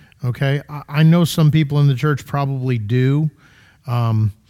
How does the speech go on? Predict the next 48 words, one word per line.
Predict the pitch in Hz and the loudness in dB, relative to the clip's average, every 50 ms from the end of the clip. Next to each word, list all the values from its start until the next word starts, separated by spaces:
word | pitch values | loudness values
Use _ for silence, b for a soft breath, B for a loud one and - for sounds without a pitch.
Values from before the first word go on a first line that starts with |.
| b b b b b b b b b b b b b b b - | b b b b b b b b b b b b b b b -4
when | 143 143 143 143 | 2 4 4 4
we | 143 135 | 4 2
talk | - - 170 175 147 | 2 2 0 2 2
about | 170 151 151 151 143 | 2 2 2 2 2
our | 139 131 | 2 2
mission | 127 127 131 143 156 175 165 - - 170 156 151 | 4 4 6 6 6 6 4 2 4 4 4 4
budget, | 143 156 156 160 139 147 175 214 175 - - - - - - 208 | 4 2 0 0 2 0 0 0 -2 -8 -12 -14 -14 -16 -16 -10
uh, | 165 143 131 131 127 120 | -6 -4 -4 -2 -2 -4
we, | 113 123 160 165 | -4 -6 -6 -8
w-, | - 147 143 - _ _ _ - - - _ _ - - | -8 -12 -14 -16 _ _ _ -20 -20 -20 _ _ -20 -20
for | - - - - 160 160 | -18 -10 -4 -2 0 2
the | 156 156 139 | 2 2 0
size | - - - 233 277 302 262 220 | 0 -2 -6 -4 -2 -2 0 0
of | 185 151 131 | 0 0 -2
the | 127 | -4
church | - - 170 165 147 - - | -6 -4 -4 -4 -4 -4 -6
that | 147 131 | -8 -4
we | 131 139 | -2 -2
are | 139 139 143 139 | 0 0 2 2
and | 131 127 | 2 2
the | 123 | 2
amount | 123 123 131 147 156 | 2 0 0 0 2
of | 151 135 | 2 2
money | 135 139 143 139 | 4 4 2 2
that | 123 120 | 0 -2
goes | 117 123 127 120 - | -4 -4 -4 -4 -4
through | - 135 123 | -6 -6 -4
this | 120 110 | -6 -6
church, | - - 127 120 - B B B B B B B | -4 -4 -4 -4 -6 B B B B B B B
we | 175 202 | 0 2
have | 208 175 | 2 2
a | 139 127 | 0 -2
very, | 117 113 139 147 143 131 | 0 0 0 2 2 0
very | 117 127 123 117 | 0 -2 -4 -4
small | - - 127 117 113 110 | -4 -2 -2 -2 0 0
mission | 110 110 107 - - 107 95 | 0 -2 -2 -4 -6 -8 -8
budget. | 92 98 98 - - - _ _ b b b b b b b b b b - | -8 -12 -14 -16 -20 -20 _ _ b b b b b b b b b b -6
Uh, | 127 123 120 117 120 127 | -4 -2 -2 -2 -4 -4
and | - 147 139 135 135 143 | -2 0 2 4 4 4
we | 156 156 | 4 4
have | 160 147 | 2 2
a | 131 | 0
hard | 120 139 135 - | 0 -2 -2 0
time | - 139 131 123 | 0 0 2 2
meeting | 123 123 117 107 101 | 2 0 0 -2 -4
it. | 98 92 - _ _ - _ _ _ _ _ _ _ _ - | -6 -8 -10 _ _ -20 _ _ _ _ _ _ _ _ -6
Why? | 127 135 135 131 113 98 87 90 b b b b b b b b b b 147 | -2 0 0 0 -2 -4 -8 -12 b b b b b b b b b b -4
Because, | 135 135 - - 156 147 143 139 127 113 - - - - - - | -4 -2 0 0 2 2 2 2 0 0 -4 -8 -10 -12 -14 -18